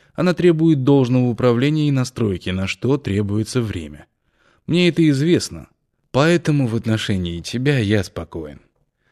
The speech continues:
Когда мне было столько же лет, сколько тебе сейчас, я был не менее импульсивен, чем ты.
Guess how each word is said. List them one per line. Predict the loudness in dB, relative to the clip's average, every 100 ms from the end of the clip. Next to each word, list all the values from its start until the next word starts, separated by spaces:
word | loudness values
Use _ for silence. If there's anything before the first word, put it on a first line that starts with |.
| _ _ _
Когда | -4 0 2 2 2
мне | 2 2
было | 2 -2
столько | 0 0 0 -2
же | 0
лет, | 0 -2
сколько | -2 -4 -4
тебе | -6 -2 -2
сейчас, | -4 -4 -2 -2 -4 -2
я | -2
был | 0 0
не | 2 2
менее | 2 2 0
импульсивен, | 0 -2 -4 -2 -4 -4 -6
чем | -8 -10
ты. | -12 -18